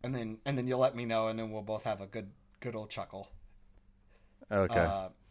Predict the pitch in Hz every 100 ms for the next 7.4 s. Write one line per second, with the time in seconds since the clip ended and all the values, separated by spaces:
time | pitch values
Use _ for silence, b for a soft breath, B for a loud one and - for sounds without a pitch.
0 | b - 233 330 349 226 151 143 175 180
1 | 165 156 147 139 127 120 120 120 120 110
2 | - - 117 107 117 113 110 107 b b
3 | b b - 151 165 165 185 170 156 160
4 | 143 120 - 127 135 170 254 - 254 -
5 | 247 117 - - - _ - _ - 143
6 | 143 143 135 127 120 104 - - 139 139
7 | 139 208 208 -